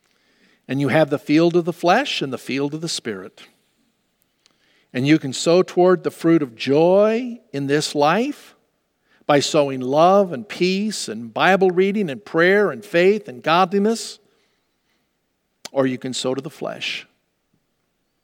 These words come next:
And the choice is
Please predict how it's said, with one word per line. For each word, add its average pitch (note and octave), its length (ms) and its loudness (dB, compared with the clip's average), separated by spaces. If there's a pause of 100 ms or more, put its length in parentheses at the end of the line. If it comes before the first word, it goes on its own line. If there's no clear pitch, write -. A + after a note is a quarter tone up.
(680)
And A#2+ 120 -6
the A2 60 -6
choice B2 600 -6 (100)
is G#2+ 600 -10